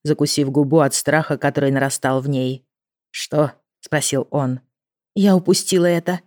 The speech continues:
сказала она. «Эй, нет», уверил ее он.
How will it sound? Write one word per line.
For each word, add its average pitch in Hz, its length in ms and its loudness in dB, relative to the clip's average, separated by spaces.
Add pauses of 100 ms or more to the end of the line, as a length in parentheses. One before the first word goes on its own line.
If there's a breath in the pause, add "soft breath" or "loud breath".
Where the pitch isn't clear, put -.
(240)
сказала 127 420 0
она. 123 340 -2 (540)
«Эй, 139 480 2
нет», 131 600 0 (280)
уверил 143 360 2
ее 143 300 0
он. 131 420 -2